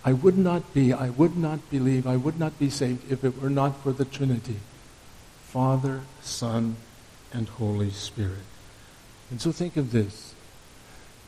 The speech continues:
God the Father as creator gave you the gift of life. God the Son as Redeemer has saved you from your sin. And God the Holy Spirit as your sanctifier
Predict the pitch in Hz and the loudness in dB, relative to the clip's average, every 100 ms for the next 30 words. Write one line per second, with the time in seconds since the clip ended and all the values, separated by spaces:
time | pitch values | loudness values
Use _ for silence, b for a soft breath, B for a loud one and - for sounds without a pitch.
0 | - - - - B B - 131 135 139 | -20 -20 -20 -20 B B 0 4 6 4
1 | - 160 170 180 170 165 - 143 147 147 | 4 2 4 4 4 2 0 2 4 4
2 | 156 139 135 135 127 131 127 131 113 - | 2 -2 0 0 0 -2 -2 -2 -4 -6
3 | 110 107 98 95 - - - - - - | -6 -2 -2 -4 -10 -20 -20 -20 -20 -20
4 | - - - - 127 127 135 131 170 180 | -20 -20 -20 -10 -4 0 0 0 0 0
5 | 165 147 156 135 143 135 139 135 - - | 0 0 -2 2 2 2 0 -4 -8 -10
6 | 131 117 - 127 113 113 110 113 104 101 | -8 -6 -4 -2 -2 -4 -4 -2 0 -2
7 | - - - - - - - - - - | -4 -8 -10 -12 -20 -20 -20 -20 -20 -20
8 | - - - - 127 117 120 113 117 123 | -20 -20 -20 -16 -8 -2 -2 0 0 2
9 | 127 127 - 147 147 139 135 135 131 135 | 0 0 0 2 2 2 -2 -4 -2 0
10 | 127 131 123 117 107 101 | 0 -2 -4 0 2 0